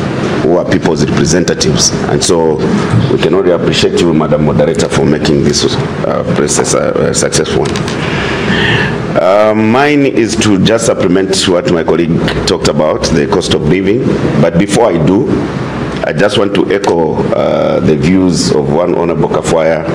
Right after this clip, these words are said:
who has spoken about the appointment of the Auditor General. The role of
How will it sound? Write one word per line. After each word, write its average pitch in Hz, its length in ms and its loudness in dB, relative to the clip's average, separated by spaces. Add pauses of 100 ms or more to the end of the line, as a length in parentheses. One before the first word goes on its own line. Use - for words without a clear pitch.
(260)
who 90 100 0
has 87 120 0
spoken 87 340 0
about 82 260 0
the 80 80 0
appointment 87 680 0 (520)
of 107 180 0
the - 140 2
Auditor 82 320 0
General. 90 340 0 (1400)
The - 160 4
role 156 440 4
of 120 100 0